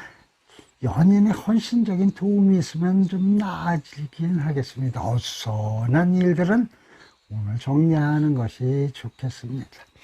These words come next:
옳은 길이 아니라고 생각되면 과감하게 돌아서야겠습니다. 오늘은 이처럼 컨디션이 떨어지는 하루라고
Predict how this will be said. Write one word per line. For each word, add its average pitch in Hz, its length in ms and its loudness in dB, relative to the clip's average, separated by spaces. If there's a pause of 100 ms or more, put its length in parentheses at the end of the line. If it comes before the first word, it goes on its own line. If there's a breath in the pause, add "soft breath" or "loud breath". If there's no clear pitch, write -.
(580 loud breath)
옳은 247 440 8
길이 233 320 0
아니라고 208 420 0
생각되면 165 720 0
과감하게 139 760 -2
돌아서야겠습니다. 127 1160 -2
오늘은 127 460 4 (560 loud breath)
이처럼 143 520 -4
컨디션이 143 640 0
떨어지는 147 600 0
하루라고 139 640 -4